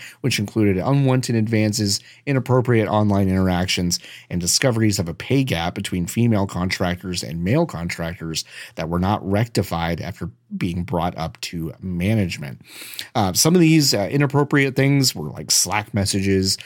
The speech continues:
Uh, there was, like, a translation Slack board where the introduction, the introduction of one new,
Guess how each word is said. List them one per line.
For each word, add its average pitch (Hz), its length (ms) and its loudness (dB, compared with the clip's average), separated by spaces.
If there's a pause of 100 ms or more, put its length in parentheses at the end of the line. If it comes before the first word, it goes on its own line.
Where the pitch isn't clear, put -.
(200)
Uh, 82 100 -4
there 95 160 0
was, 95 160 2
like, 85 140 -6
a 85 60 -4
translation 92 800 0
Slack 98 440 -2
board 92 420 0
where 80 240 -4 (320)
the 87 200 -2
introduction, 95 640 0
the 92 320 -2
introduction 101 580 2
of 90 140 -2
one 95 320 2
new, 98 360 4